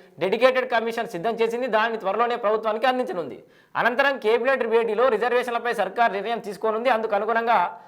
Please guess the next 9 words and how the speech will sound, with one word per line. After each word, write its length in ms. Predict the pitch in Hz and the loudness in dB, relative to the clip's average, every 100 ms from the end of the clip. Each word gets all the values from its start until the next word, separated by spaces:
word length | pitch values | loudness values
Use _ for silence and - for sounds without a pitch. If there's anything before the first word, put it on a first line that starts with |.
| _ _ | _ _
స్థానిక 360 | 185 202 262 | -2 0 2
రిజర్వేషన్లు 520 | 247 233 240 240 233 | 2 2 0 0 -2
ఖరారు 400 | - 170 214 220 | 0 4 4 2
చేసి 440 | 233 233 285 214 - - | -4 -2 -6 -6 -12 -8
వివరాలను 420 | 160 233 262 262 254 | -2 4 4 2 0
ఎన్నికల 440 | 214 240 254 262 | -2 -2 2 0
కమిషన్కు 560 | 254 226 233 220 202 262 | 0 -2 -2 -4 -2 0
అందించనుంది. 560 | 233 233 190 180 135 | 0 -2 -4 -6 -6
ఇంకా 540 | 110 170 202 247 180 | -8 0 6 6 4